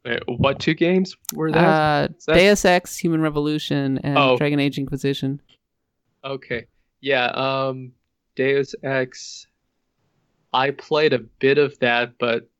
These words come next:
Speaker 1: to be honest, I've only played, like, maybe three or four hours. So,
Speaker 2: Mm-hmm.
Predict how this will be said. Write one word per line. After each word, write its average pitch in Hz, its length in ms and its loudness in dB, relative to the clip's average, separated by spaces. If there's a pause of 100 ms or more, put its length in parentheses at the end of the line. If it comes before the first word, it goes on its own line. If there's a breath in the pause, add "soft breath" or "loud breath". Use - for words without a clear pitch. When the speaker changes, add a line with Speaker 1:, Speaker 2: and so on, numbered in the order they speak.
Speaker 1:
to 131 100 -8
be 127 140 0
honest, 120 320 0
I've 110 160 -2
only 110 200 -2
played, 117 480 0
like, 110 200 -6
maybe 117 300 -2
three 113 140 -2
or 110 60 -4
four 117 260 2
hours. 113 480 2
So, 117 200 2
Speaker 2:
Mm-hmm. 131 320 2